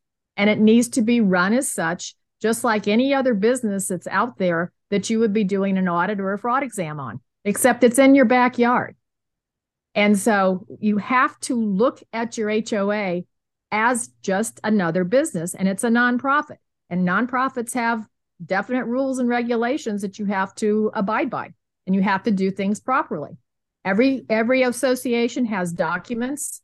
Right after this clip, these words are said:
When you join in, when you move in, they give you the documents. Those are the law of the land.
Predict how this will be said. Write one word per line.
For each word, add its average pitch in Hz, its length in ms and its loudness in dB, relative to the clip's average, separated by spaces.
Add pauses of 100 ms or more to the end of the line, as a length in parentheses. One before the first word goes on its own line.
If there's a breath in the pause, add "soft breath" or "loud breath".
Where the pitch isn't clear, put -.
When 175 200 -2
you 180 240 -2
join 208 360 2
in, 240 220 2
when 190 140 2
you 170 80 -2
move 208 260 2
in, 247 220 -2
they 170 120 -2
give 180 220 -6
you 214 80 -2
the 208 100 -2
documents. 240 600 -2
Those 233 240 -4
are 269 80 -6
the 262 100 0
law 247 320 2
of 247 60 -6
the 240 80 -4
land. 208 360 -6